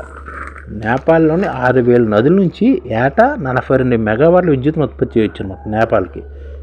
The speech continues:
కానీ నేపాల్ జనం రెండు లక్షల కోట్లు, రెండు, రెండు కోట్లే. రెండు కోట్లు కాబట్టి దానికేమో మహా అయితే ఒక ఇరవై వేల, ఇరవై వేల మెగావాట్లు సరిపోతాయి. కానీ వాళ్ళ దగ్గర నలభై రెండు మెగా, నలభై రెండు వేల మెగావాట్లు ఉత్పత్తి చేసుకునే సామర్థ్యం ఉందన్నమాట.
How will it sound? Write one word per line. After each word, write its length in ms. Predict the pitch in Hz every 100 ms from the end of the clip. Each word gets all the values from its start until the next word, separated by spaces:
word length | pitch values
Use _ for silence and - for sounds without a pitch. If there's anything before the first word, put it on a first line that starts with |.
| - 127
కానీ 180 | 160
నేపాల్ 380 | 160 139 143 160
జనం 180 | 165 190
రెండు 240 | 117 127
లక్షల 260 | 131 - -
కోట్లు, 340 | 107 - - 104
రెండు, 300 | 123 123 113
రెండు 180 | 123
కోట్లే. 380 | 123 113 - 92 - - - _ - 143
రెండు 160 | 151
కోట్లు 240 | 165 175 190
కాబట్టి 380 | 170 185 202
దానికేమో 520 | 185 170 160 165 208 277 - - - - -
మహా 120 | 151 165
అయితే 280 | 175 175
ఒక 260 | 214 180 151
ఇరవై 460 | 151 143 139 143 139
వేల, 180 | 131
ఇరవై 500 | 131 127 113 123 131
వేల 160 | 131 127
మెగావాట్లు 460 | 120 123 160 170 156
సరిపోతాయి. 460 | 120 - 104 - - - -
కానీ 300 | 143 196 196 131
వాళ్ళ 420 | - - 120 123
దగ్గర 160 | 160
నలభై 280 | 127 120 131
రెండు 180 | 120 113
మెగా, 480 | 104 104 117 156 127
నలభై 300 | 120 117 127
రెండు 160 | 120
వేల 180 | 113 110
మెగావాట్లు 600 | 104 113 156 175 175 175
ఉత్పత్తి 340 | 147 - 120 131
చేసుకునే 220 | 123 135
సామర్థ్యం 460 | - 131 160 127
ఉందన్నమాట. 400 | 110 104 95 -